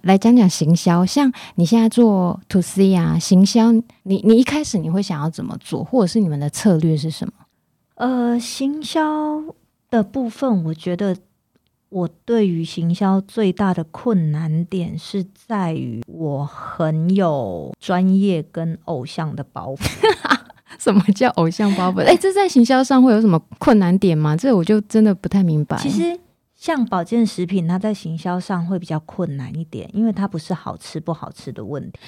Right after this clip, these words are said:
Speaker 2: 那它不能够，它是食品，
Speaker 1: 嗯哼。
Speaker 2: 所以它不能够讲疗效。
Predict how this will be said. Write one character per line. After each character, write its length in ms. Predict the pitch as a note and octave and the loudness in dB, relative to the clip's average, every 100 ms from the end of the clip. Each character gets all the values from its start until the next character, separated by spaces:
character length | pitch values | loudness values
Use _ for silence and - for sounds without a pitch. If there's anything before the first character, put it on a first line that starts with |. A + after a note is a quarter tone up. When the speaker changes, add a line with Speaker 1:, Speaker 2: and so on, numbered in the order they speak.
| - - | -12 0
Speaker 2:
那 200 | A#3+ G#3+ | 2 4
它 720 | G3+ G3+ G3+ G3 G3 F#3+ G3 - | 2 2 2 2 0 0 -2 -4
不 80 | G#3+ | 0
能 180 | E3 D#3+ | 0 -2
够， 120 | - - | -8 -2
它 100 | A3 | -2
是 140 | A#3 | -2
食 340 | G#3 - E3 D#3+ | -8 -8 -8 -6
品， 300 | - F3 - - - | -4 -4 -4 -8 4
Speaker 1:
嗯 120 | G3 | 6
哼。 140 | F#3+ | 6
Speaker 2:
所 100 | G3+ | 6
以 60 | G3+ | 4
它 160 | F#3+ F#3+ | 2 2
不 120 | G#3+ | 4
能 160 | E3 | 2
够 160 | D#3 F#3 | 4 0
讲 280 | - D3 C#2+ - | 0 -6 -6 -8
疗 320 | F#2+ C#3+ C3 D#3 | -6 -4 -6 -10
效。 520 | - - D#3+ - | -8 -4 -4 -6